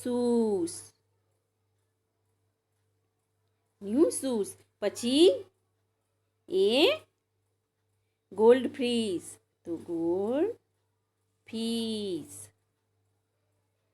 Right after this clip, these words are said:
પછી સ્કેચ પેન. અહીંયા સ્કેચ પેન લખવાની અને સ્ટેમ્પ્સ. આ રીતે તમારા મિત્ર પાસે છે. પછી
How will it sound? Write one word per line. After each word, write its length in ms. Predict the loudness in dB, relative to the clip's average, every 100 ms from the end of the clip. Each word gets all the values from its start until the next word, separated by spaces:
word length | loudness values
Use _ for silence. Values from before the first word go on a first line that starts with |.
| _ _ -8
પછી 580 | -8 -6 -4 0 2 2 0 _ _ _ _ _ _ _ _
સ્કેચ 520 | -14 -4 2 2 2 -8
પેન. 600 | -8 -8 -6 -8 -8 -10 -12
અહીંયા 240 | -14 -12
સ્કેચ 400 | -14 -2 0 0
પેન 220 | 0 -2 0
લખવાની 480 | 0 -2 -2 -2
અને 440 | -2 0 2 2 0
સ્ટેમ્પ્સ. 760 | -8 -4 -2 0 0 -4 -12 -14 _ _ _
આ 120 | -4 -2
રીતે 280 | -2 -2
તમારા 500 | -2 -2 -2 0 0 2
મિત્ર 300 | 4 4 4
પાસે 360 | 4 4 4 -2
છે. 260 | 0 -2 -2 -12 _
પછી 380 | -6 -4 0 2